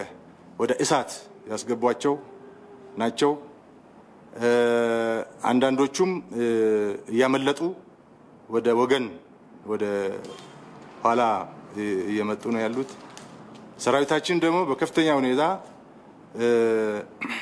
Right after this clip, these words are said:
ተከቦ "እጅ ስጥ፣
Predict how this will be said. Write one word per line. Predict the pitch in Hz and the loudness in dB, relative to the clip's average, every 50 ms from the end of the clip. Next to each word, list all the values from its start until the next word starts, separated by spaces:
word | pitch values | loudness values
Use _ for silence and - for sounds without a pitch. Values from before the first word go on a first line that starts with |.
| - - - - - - - - - - - - - - - - - - - - | -10 -12 -14 -16 -20 -20 -20 -20 -20 -20 -20 -20 -20 -20 -20 -20 -20 -20 -12 -4
ተከቦ | - 123 - 151 151 147 143 175 185 190 190 190 190 - - - - - - | -4 0 2 2 0 2 4 4 6 6 4 2 0 -4 -12 -20 -16 -8 -8
"እጅ | 139 135 143 156 | -8 -4 -2 -2
ስጥ፣ | - 190 202 | 2 2 2